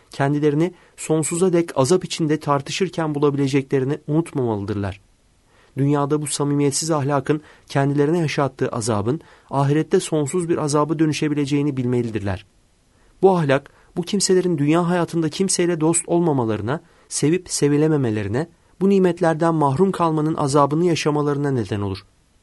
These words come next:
Allah dilerse aynı huzursuz ortamı bu kimseler için sonsuza dek yaratabilir. Zira Kur'an'da cehennem ehlinin de sürekli olarak birbirleriyle tartışma halinde olduklarından, ateşin acısının yanı sıra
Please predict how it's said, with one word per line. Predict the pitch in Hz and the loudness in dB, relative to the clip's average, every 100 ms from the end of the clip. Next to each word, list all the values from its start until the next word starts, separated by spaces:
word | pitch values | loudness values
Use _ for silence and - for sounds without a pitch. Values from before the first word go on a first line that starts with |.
| _ _ _ | _ _ _
Allah | 127 147 180 | -2 0 -2
dilerse | - 180 185 - | -2 -2 -2 -2
aynı | 143 175 180 | 0 2 2
huzursuz | 139 135 135 143 156 | 0 -2 -4 -4 0
ortamı | 147 127 127 151 170 - _ | 0 0 -2 -2 -6 -20 _
bu | 185 | -6
kimseler | 175 180 - 175 | -2 -2 -2 -2
için | 165 143 143 - _ | -2 -2 -6 -6 _
sonsuza | - - 156 156 170 165 | -4 0 0 0 0 0
dek | 156 147 | -2 0
yaratabilir. | 139 127 127 104 98 - _ _ _ _ _ - | -2 0 -4 -4 -8 -10 _ _ _ _ _ -2
Zira | 135 180 180 | 2 2 2
Kur'an'da | 175 175 170 180 | 0 0 2 0
cehennem | 151 147 151 180 | 0 0 2 2
ehlinin | 180 151 156 139 | 0 0 0 0
de | 131 | 0
sürekli | - 170 170 165 | 0 -2 0 0
olarak | 147 139 147 - _ _ | 0 -2 -4 -12 _ _
birbirleriyle | 151 147 156 160 170 180 | -2 2 2 2 0 0
tartışma | 170 143 127 - 170 165 | 0 -2 -2 -6 -4 -2
halinde | 151 156 | 0 2
olduklarından, | 170 139 135 147 127 127 139 - _ _ - | 2 0 -2 -2 0 0 0 -6 _ _ -10
ateşin | 147 147 - 185 | -4 -4 -2 -2
acısının | 160 156 170 190 | 0 -2 0 2
yanı | 170 160 | 2 2
sıra | 175 135 139 | 0 -2 -4